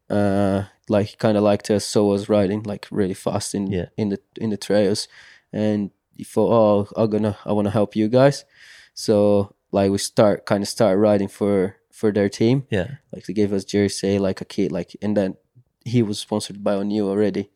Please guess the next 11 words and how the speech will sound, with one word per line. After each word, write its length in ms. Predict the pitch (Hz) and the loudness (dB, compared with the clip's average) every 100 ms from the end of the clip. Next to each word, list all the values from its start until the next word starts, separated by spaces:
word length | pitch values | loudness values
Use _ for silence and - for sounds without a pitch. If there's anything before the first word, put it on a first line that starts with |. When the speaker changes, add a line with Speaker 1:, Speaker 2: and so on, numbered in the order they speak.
| - | -4
Speaker 2:
Yeah. 240 | 85 95 | -4 -2
Speaker 1:
Like, 180 | - 101 | -4 -4
so 160 | - - | -4 -4
O'Neill 240 | 104 101 | -2 -2
helped, 320 | 107 95 - 92 | -2 -4 -6 -8
like, 140 | 92 | -6
his 160 | 104 - | -8 -4
program. 460 | 110 110 123 143 - | 0 2 4 2 -2
Speaker 2:
Uh-huh. 200 | 107 117 143 _ _ 107 | -6 -6 -8 _ _ 0
Speaker 1:
Uh, 440 | 107 104 101 101 | 2 2 2 0
so 400 | - 104 104 98 | -2 2 2 0